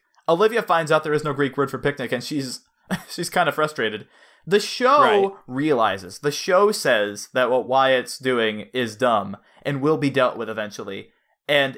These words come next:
Speaker 1: it's not hurting anyone necessarily. It's still a problem. But then it finally does have some problems in Hurricane Perkins, recent episode in the club. Whereas
Speaker 2: Right.
Speaker 1: Maury, the show itself, is saying what Maury did was right,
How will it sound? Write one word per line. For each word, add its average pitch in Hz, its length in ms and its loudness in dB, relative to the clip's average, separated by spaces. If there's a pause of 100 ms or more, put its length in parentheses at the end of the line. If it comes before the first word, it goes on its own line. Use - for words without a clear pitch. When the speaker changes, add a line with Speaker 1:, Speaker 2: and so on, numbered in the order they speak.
Speaker 1:
it's 147 180 -10
not 160 400 2
hurting 170 640 -4 (380)
anyone 117 400 -2
necessarily. 110 600 -4
It's 139 100 -10
still 214 160 2
a - 20 2
problem. 143 560 -2 (160)
But 165 340 0
then 175 280 0 (240)
it 165 180 -2
finally 165 380 0
does 156 540 0
have 135 340 -2
some 123 220 -6
problems 110 420 -2
in 113 80 -8
Hurricane 117 400 -2
Perkins, - 480 -4 (240)
recent 139 260 0
episode 127 300 -2
in 135 80 -12
the 156 60 -10
club. 240 300 0 (560)
Whereas 190 760 2 (180)
Speaker 2:
Right. - 60 -
Speaker 1:
Maury, 151 640 2 (100)
the 156 120 -6
show 240 640 0
itself, - 720 -2
is 165 220 -6
saying 107 460 -6
what 139 260 -4
Maury 135 540 -4
did 104 280 -2 (100)
was 104 220 -10
right, - 340 -8